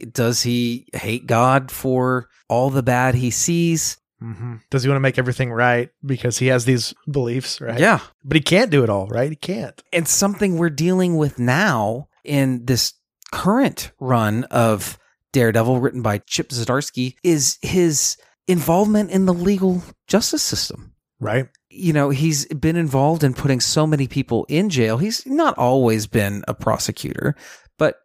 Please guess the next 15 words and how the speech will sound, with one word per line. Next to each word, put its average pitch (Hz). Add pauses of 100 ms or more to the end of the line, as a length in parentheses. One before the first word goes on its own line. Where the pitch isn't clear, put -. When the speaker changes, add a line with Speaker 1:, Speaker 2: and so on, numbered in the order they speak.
(140)
Speaker 1:
you 165
know, 131
he's 160
a 180
prosecutor 135
in, 131
in 135
this -
run, 180 (480)
and 147
it 147
really 156 (140)
makes 143
him 135
question 127